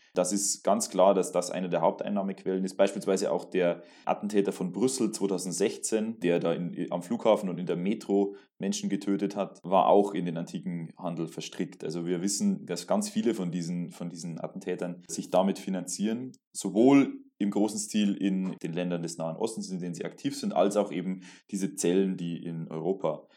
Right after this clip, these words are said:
aktiv sind. Das bedeutet, das ist tatsächlich ein, ein ganz wichtiger Punkt, äh, der immer mal wieder aufkommt und, ähm, weswegen beispielsweise, ähm, Michael Müller-Karpe, der beim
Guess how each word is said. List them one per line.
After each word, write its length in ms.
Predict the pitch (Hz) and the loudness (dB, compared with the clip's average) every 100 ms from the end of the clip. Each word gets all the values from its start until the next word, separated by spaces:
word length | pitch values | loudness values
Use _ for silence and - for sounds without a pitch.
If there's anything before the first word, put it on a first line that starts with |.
| _ - | _ -20
aktiv 340 | - - - | -20 -20 -18
sind. 220 | - 80 | -12 -10
Das 140 | 82 - | -12 -8
bedeutet, 580 | 80 87 87 92 - - | 0 0 2 -2 -4 -6
das 320 | 82 80 - | -4 -2 -4
ist 220 | - 95 98 | -6 -8 -6
tatsächlich 460 | 90 95 107 101 | -2 -2 -2 -4
ein, 220 | 90 87 | -6 -6
ein 140 | - 85 | -6 -4
ganz 240 | 90 92 | -2 -2
wichtiger 360 | 104 - 104 80 | -8 -6 -6 -6
Punkt, 340 | - 78 - _ _ _ _ - | -6 -12 -12 _ _ _ _ -10
äh, 220 | 80 80 | -6 -6
der 180 | - 87 | -2 -2
immer 220 | 85 95 | 0 0
mal 160 | 92 87 | 0 -2
wieder 240 | 92 92 | 0 2
aufkommt 500 | 95 101 - 120 123 | 2 0 0 0 0
und, 300 | 95 90 - | -4 -4 -4
ähm, 260 | 87 90 87 | -2 -2 0
weswegen 640 | 95 - 98 104 113 113 - _ - | -2 2 4 4 2 -2 -10 _ 2
beispielsweise, 1040 | 101 104 107 98 101 98 98 101 98 98 - 90 | 2 4 0 4 4 6 4 4 2 -4 -10 -2
ähm, 260 | 92 90 | 0 0
Michael 360 | 92 101 101 95 | -4 0 2 4
Müller-Karpe, 800 | 98 104 92 - 92 113 135 113 | 4 4 2 2 0 4 2 2
der 580 | - 87 87 87 85 80 - | 0 0 4 4 2 -4 -2
beim 460 | 80 80 80 78 | -2 0 -4 -8